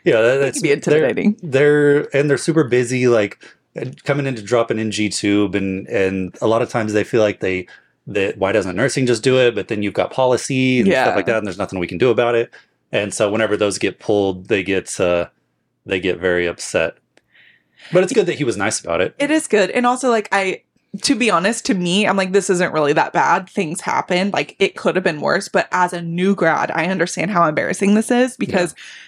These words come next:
Speaker 1: Yeah.
Speaker 2: even, I would still consider myself a new grad at four and a half <laughs> years.
Speaker 1: Mm.
Speaker 2: Like, o-, on the, on the scale of how long have you been a nurse, I feel like I'm closer to new grad than a freaking seasoned nurse. So, like,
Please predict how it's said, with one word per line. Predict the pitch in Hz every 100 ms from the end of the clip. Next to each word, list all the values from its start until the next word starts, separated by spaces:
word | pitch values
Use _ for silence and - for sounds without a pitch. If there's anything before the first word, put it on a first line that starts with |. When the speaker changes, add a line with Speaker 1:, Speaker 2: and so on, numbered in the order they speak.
| _ -
Speaker 1:
Yeah. | 220
Speaker 2:
even, | 214 202 190 190 - _ _ _ -
I | 262
would | 392
still | - - 185
consider | 202 202 185
myself | - - - -
a | -
new | 170 -
grad | - -
at | - -
four | - 92
and | 127
a |
half | 190 -
<laughs> | -
years. | - 311 - - -
Speaker 1:
Mm. | 107 95 - -
Speaker 2:
Like, | - - -
o-, | 196 -
on | 240
the, | 233 202 -
on | 220
the | 208
scale | - - 226 240 240
of | - 190 175 -
how | - 190
long | 190 180
have | 202 190
you |
been | 185 170
a |
nurse, | 156 156 214 - - _ _ -
I |
feel | - 240
like | 226 214
I'm | 208
closer | - 226 240 196
to | 180
new | 180 185
grad | 208 151 143 -
than | 165 160
a | -
freaking | - 185 175 170
seasoned | - 180 117 92
nurse. | 135 - 262
So, | - 190
like, | 175 170